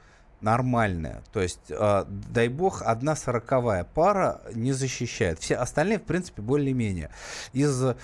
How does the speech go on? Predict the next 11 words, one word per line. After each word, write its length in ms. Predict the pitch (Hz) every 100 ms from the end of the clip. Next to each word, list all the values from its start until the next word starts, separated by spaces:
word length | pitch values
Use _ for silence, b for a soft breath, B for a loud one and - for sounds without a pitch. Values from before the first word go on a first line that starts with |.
| B B - -
ну, 160 | 170
что 180 | 143 190
можно 180 | 180 156
сказать 300 | - 147 131
по, 300 | - 131 127
на 160 | 123 120
это 160 | -
наблюдению? 580 | 120 123 120 117 95 76
Э, 420 | 58 101 98 87 - - - - - - - - - - - - -
чаще 320 | 170 156 143
всего 500 | - 160 156 233